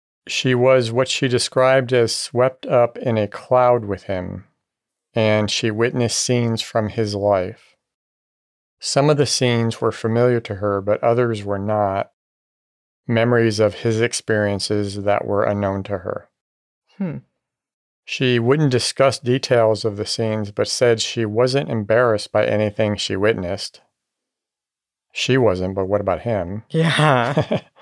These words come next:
Speaker 1: The thought of a life review with another person being present <laughs> just seems
Speaker 2: Yeah.
Speaker 1: wrong. <laughs>
Speaker 2: Well, also, it's just like, you know, you're gonna expose me like that?
Speaker 1: Yeah. <laughs> Invasion of privacy.
Speaker 2: Yeah.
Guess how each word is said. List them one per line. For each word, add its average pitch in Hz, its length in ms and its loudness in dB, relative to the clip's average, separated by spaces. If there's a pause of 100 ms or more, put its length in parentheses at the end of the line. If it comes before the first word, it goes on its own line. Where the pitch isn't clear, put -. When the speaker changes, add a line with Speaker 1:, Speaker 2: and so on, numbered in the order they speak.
(600)
Speaker 1:
The 123 100 0
thought 180 240 2
of 156 40 2
a 123 120 4
life 110 320 2
review 120 560 0 (360)
with 110 300 0
another 113 300 0
person 123 500 -2
being 131 240 0
present 135 480 -2
<laughs> - 80 -20
just - 300 -2
seems 165 160 2
Speaker 2:
Yeah. 131 680 0 (400)
Speaker 1:
wrong. - 280 -6
<laughs> - 140 -20
Speaker 2:
Well, 175 120 4
also, 185 480 2
it's 185 120 -4
just - 220 -6
like, 160 340 0 (500)
you 139 120 -8
know, 123 120 -4
you're 120 160 -6
gonna 127 160 -2
expose 143 400 0
me 175 120 0
like 190 200 2
that? 208 500 0
Speaker 1:
Yeah. - 1000 0 (380)
<laughs> - 400 -20
Invasion 127 420 2
of 117 120 0
privacy. 117 580 0 (100)
Speaker 2:
Yeah. 135 600 0